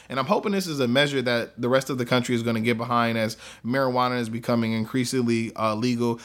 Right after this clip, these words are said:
I believe New Jersey just passed a law,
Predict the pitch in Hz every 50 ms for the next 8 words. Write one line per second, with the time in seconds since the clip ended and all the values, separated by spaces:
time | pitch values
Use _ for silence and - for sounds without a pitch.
0 | - - 123 127 135 139 131 127 135 127 120 117 123 131 143 165 165 151 143 127
1 | 117 120 120 - - - 127 123 120 120 120 - 117 117 113 113 117 113 113 113
2 | 113 110 110